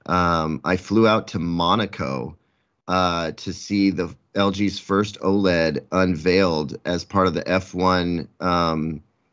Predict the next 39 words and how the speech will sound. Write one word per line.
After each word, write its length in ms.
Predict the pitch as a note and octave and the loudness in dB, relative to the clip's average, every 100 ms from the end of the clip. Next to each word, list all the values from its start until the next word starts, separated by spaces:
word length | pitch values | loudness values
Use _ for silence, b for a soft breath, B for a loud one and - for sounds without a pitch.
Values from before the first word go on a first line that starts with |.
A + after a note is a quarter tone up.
| - _ _ _ _ | -20 _ _ _ _
you 140 | G#2+ | 2
know, 140 | G2 F2+ | 4 4
racing 460 | F2+ G#2+ A2+ G#2 | 4 2 2 0
event 360 | E2 D2+ C#2+ C2+ | 0 -2 -4 -4
out 240 | D#2 D#2 - | -4 -4 -2
there. 180 | D#2+ | -2
It 60 | C2+ | -2
was 120 | D#2 | 0
absolutely 520 | F2 D#2+ - B1 D2 | -2 0 -2 -2 -2
nuts. 600 | D2 D#2 C#2+ A#1+ - - | 0 2 2 0 -4 -12
Like, 540 | - E2+ D#2 D2+ - - | -2 0 0 -2 -8 -6
for 240 | - F2 | 0 2
a, 280 | - F2+ F2+ C#2 - _ | 4 2 2 0 -12 _
you 160 | G2+ G2 | 0 2
know, 220 | E2 E2 | 2 0
green 260 | F2+ F2+ | 2 2
behind 280 | F2 F2 E2+ | 2 2 0
the 80 | E2+ | 0
ears 300 | E2 E2 D#2+ - | 2 0 -2 -10
journalist, 500 | F2+ F#2 E2+ E2 - | -2 0 2 -2 -2
for 80 | F2+ | -2
that 200 | F2+ F2+ | 0 0
to 60 | - | -2
be 160 | E2 F2 | -4 -2
my, 260 | E2+ E2 - | 0 -2 -4
my 160 | E2 | -6
first 420 | D#2+ - F2+ E2+ - | -6 -4 -2 -2 -4
real 220 | E2 D2+ | -4 -4
press 300 | - D#2+ D#2 | -2 -4 -4
trip, 260 | - D2+ | -4 -4
it 100 | C#2 | -2
was 140 | - D2 | -6 -6
just 400 | E2+ D2+ - - - _ _ _ - - | -2 -2 -4 -12 -20 _ _ _ -12 0
mind 520 | G2 G2+ G2+ - C2+ | 6 6 6 0 -6
blowing. 420 | E2 G#1 A1 F#2+ | -4 -2 -2 0
But, 320 | F#2+ G2 G2+ | 4 2 2
um, 460 | A2 G#2 F#2+ F2 E2 B B B B B _ - | 4 4 4 0 -6 B B B B B _ -12
but, 300 | G#2+ A#2+ G#2+ | -2 2 2
uh, 160 | - G2 | -2 -10